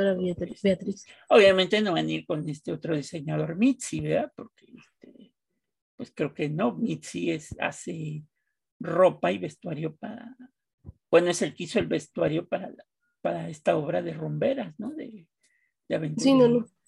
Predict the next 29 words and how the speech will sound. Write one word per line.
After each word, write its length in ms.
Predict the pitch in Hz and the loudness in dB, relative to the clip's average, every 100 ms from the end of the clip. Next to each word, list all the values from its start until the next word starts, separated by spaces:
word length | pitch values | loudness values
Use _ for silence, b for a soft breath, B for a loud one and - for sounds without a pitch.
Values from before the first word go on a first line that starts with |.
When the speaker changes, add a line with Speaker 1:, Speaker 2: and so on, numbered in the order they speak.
| _ B B - | _ B B -14
Speaker 1:
Su, 300 | - 269 254 | -2 2 2
su 1040 | 262 262 254 247 240 240 233 233 240 233 - _ _ _ _ | 4 4 4 2 0 -2 -2 -2 -4 -8 -12 _ _ _ _
perspectiva 540 | 247 254 - 247 - 311 | 0 0 0 -4 0 0
artística 420 | 311 269 262 262 | 0 -4 -2 0
es 80 | 254 | 2
diferente 640 | 254 233 214 214 233 226 - | 0 2 2 2 2 0 0
al 220 | 214 220 | 4 6
estilo 400 | 208 - 220 220 | 6 4 2 4
que 100 | 220 | 2
se 120 | 214 190 | -2 -2
busca, 560 | 202 - - 196 190 - | -2 -4 -6 -4 -2 -2
o 140 | 226 | 2
que 160 | 240 208 | 4 4
le 120 | 196 | 2
gusta 340 | 226 320 - | 0 -4 -2
a 40 | 185 | 0
la 100 | 180 | 0
doctora 420 | 180 196 196 185 | -2 -2 0 0
Gutiérrez 460 | 175 170 180 185 180 | -4 -6 -6 -4 -2
Müller. 240 | 175 185 - _ _ _ | -2 -4 -12 _ _ _
Speaker 2:
Sí, 260 | - 214 - | 0 2 6
que 160 | 240 | 6
bueno, 260 | 226 254 254 | 8 8 6
se 160 | - 220 | 4 0
ha 60 | |
visto 280 | 160 160 180 | 0 -4 -4
más, 480 | 165 156 156 - - | -2 -4 -6 -18 -14
más 180 | - 156 | -12 -8
sencilla. 580 | 202 220 - 185 180 | -6 -4 -4 -2 -2